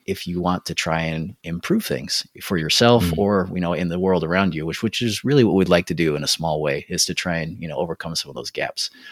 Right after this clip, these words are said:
Speaker 1: So the question is, how do you look inside? How do you do any kind of introspection? And for some, eh, it can be a really daunting task. I mean, we're bombarded by stuff from the outside all the time, so we're often looking outside.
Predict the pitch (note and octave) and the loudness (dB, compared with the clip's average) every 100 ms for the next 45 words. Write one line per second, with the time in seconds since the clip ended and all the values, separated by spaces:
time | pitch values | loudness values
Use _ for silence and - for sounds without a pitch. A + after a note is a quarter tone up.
0 | - - - _ _ - A#2+ A2 G2+ - | -16 -16 -20 _ _ 2 6 6 4 -2
1 | _ _ _ _ _ _ _ - _ _ | _ _ _ _ _ _ _ -16 _ _
2 | _ - - D#3+ - B2 G#2 G2 - F2+ | _ 0 6 8 8 6 6 4 0 0
3 | D#2+ E2+ G#2 - - - - A2 B2+ C3+ | 0 0 -2 -4 -6 -8 -6 0 2 4
4 | A#2 G#2 G#2+ G#2 F2+ - E2+ D2+ G#2+ A#2+ | 4 4 4 2 0 2 2 2 2 4
5 | G2+ F2+ - _ _ - G#2+ G#2 F#2 A2 | 6 4 0 _ _ 2 4 4 2 2
6 | C#3 E2 D2+ D#2+ D#2+ E2 - F2 - - | 2 0 -2 -2 -2 -2 0 2 2 0
7 | - _ - - - - G2+ G2 - _ | -4 _ -20 -20 -20 -2 2 2 -2 _
8 | _ - - - F#2+ - D#2 F#2+ F3 G#3+ | _ -20 -10 -2 0 2 2 4 4 4
9 | - - E2 F2+ G#2+ G#2+ G#2 G#2 F2 G#2 | 0 -10 -4 -2 -2 0 2 4 2 2
10 | G#2 _ - E2 F#2 G2+ G2 A#2+ F#3 F3+ | 0 _ -2 -2 0 -2 -2 0 -2 -2
11 | - E2+ F2 G2+ F#2+ F2 - E2+ E2+ F2+ | -2 -2 0 2 4 2 0 -2 2 2
12 | G#2 F2+ E2+ - F2+ F2 D#2+ C#2+ A2+ - | 2 2 0 0 -2 -2 -4 2 2 4
13 | - D#2 D#2 D#2 D2+ - C#2 E2+ - E2+ | 4 4 4 0 0 -2 -2 0 0 0
14 | E2 G2 F2+ D#2 E2 A2+ D#2 C2+ C#2+ - | 2 2 0 0 -2 -2 -2 -2 -2 0
15 | C2 C#2+ | 2 0